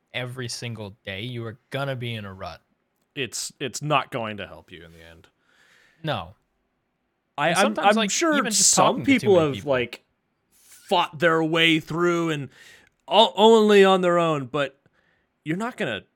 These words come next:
Speaker 2: make as much progress as someone else that actually reaches out. You're not gonna make
Speaker 1: Yeah.
Speaker 2: as much. It, this, this is gonna sound like a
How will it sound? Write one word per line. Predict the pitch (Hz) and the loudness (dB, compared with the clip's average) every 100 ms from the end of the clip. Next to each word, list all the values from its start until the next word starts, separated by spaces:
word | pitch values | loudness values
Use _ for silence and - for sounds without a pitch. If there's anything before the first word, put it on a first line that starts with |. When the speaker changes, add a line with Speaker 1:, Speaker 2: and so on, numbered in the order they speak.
| - | -16
Speaker 2:
make | 143 151 | -14 -12
as | 113 | -12
much | 131 123 - | -10 -12 -12
progress | 107 107 104 92 | -10 -10 -10 -16
as | 85 85 | -16 -16
someone | - 90 90 | -16 -16 -18
else | 90 87 _ | -18 -18 _
that | 90 85 _ | -20 -20 _
actually | - 101 - - 101 | -18 -14 -12 -12 -12
reaches | 85 85 82 85 87 | -16 -20 -20 -20 -18
out. | 78 - _ _ _ _ _ - - | -20 -20 _ _ _ _ _ -20 -16
You're | 131 | -8
not | 160 | -8
gonna | 160 147 | -6 -6
make | 143 139 | -4 -6
Speaker 1:
Yeah. | 151 | -10
Speaker 2:
as | 123 | -12
much. | 127 - _ _ _ _ _ _ _ _ _ _ _ _ _ _ _ _ _ _ _ 151 | -14 -14 _ _ _ _ _ _ _ _ _ _ _ _ _ _ _ _ _ _ _ -18
It, | 143 160 170 | -10 -8 -6
this, | 160 156 | -4 -4
this | 185 160 | -6 -6
is | 151 | -4
gonna | 165 151 | -4 -4
sound | - 165 160 | -2 0 0
like | 160 | -4
a | 156 139 | -4 -6